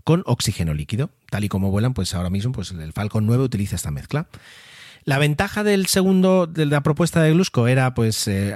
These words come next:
motores más rápido-, m-, más sencillos, motores más ligeros y, y muy fiables, porque nunca vas a tener un problema de "no se me enciende". La, el, <laughs> la desventaja, bueno, pues que los gases que dejan estos motores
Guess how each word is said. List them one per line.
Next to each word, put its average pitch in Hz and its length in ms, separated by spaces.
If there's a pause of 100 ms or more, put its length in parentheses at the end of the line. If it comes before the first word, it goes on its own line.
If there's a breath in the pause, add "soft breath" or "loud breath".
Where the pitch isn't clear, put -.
motores 98 460
más 107 180
rápido-, 180 400
m-, 143 140
más 120 180
sencillos, 196 500
motores 117 320
más 107 160
ligeros 208 480
y, 117 240
y 120 120
muy 131 200
fiables, 107 460
porque 107 240
nunca 127 320
vas 120 140
a 120 40
tener 123 140
un 123 80
problema 131 340
de 151 240 (280 loud breath)
"no 135 120
se 117 120
me 98 80
enciende". 92 380 (800 loud breath)
La, 147 320
el, 147 160
<laughs> - 260
la 151 140
desventaja, 143 640
bueno, 127 180
pues 123 160
que 123 260
los 120 220
gases 160 380
que 156 120
dejan 151 280
estos 135 200
motores 143 520